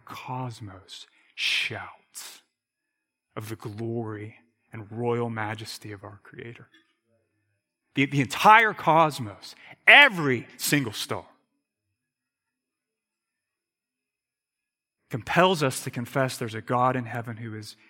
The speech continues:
infinitely worthy of praise. And I'm sure, I would, I would bet you this,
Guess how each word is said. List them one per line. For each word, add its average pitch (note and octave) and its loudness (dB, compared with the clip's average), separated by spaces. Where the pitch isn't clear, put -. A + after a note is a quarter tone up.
infinitely C3 -4
worthy G#2+ -12
of G2+ -16
praise. B2+ -16
And C3 -2
I'm G3 4
sure, C3 -2
I G#2 -2
would, D#3+ 0
I B2 4
would E3+ 2
bet - 2
you A3+ 0
this, E3+ 2